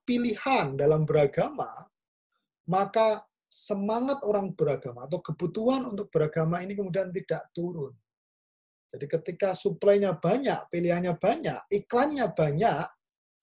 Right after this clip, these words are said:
orang menjadi tidak lagi menjadi sekuler ketika mereka modern, tapi mereka menjadi semakin religius karena banyak yang menawarkan, menawarkan tawaran keagamaan tadi.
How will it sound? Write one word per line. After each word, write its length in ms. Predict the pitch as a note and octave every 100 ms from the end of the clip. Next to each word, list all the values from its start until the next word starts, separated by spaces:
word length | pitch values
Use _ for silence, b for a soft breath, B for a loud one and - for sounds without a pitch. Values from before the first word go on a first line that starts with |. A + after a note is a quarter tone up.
| _ _ _ -
orang 320 | F3 G3+ F#3+ E3
menjadi 480 | C#3+ C#3 D3+ D3+ - _ _ _ _ _
tidak 340 | D#3 D#3 D3+ C3+
lagi 320 | D3 D#3 E3+
menjadi 400 | D3+ C#3 C#3 D#3+
sekuler 400 | D3 D4 D4+ C3
ketika 320 | - B2 B2+
mereka 320 | B2+ B2+ B2 B2+
modern, 400 | B2 G#2+ - _
tapi 200 | - C#3+ F3+
mereka 240 | E3+ E3
menjadi 320 | F3 D#3 D3
semakin 320 | - D3+ C#3 D3
religius 720 | C#3+ C3+ - E3+ G#2+ - - _ _ _ _
karena 320 | D3+ D#3 D#3+ D#3+
banyak 400 | C#3+ C#3 E3+ -
yang 160 | D3
menawarkan, 640 | C#3 C#3 C3 C3+ C3+ - C#3+ C3
menawarkan 440 | B2+ B2+ - C3+
tawaran 340 | B2+ A2+ A2+ A#2
keagamaan 480 | - - - - _
tadi. 280 | - - _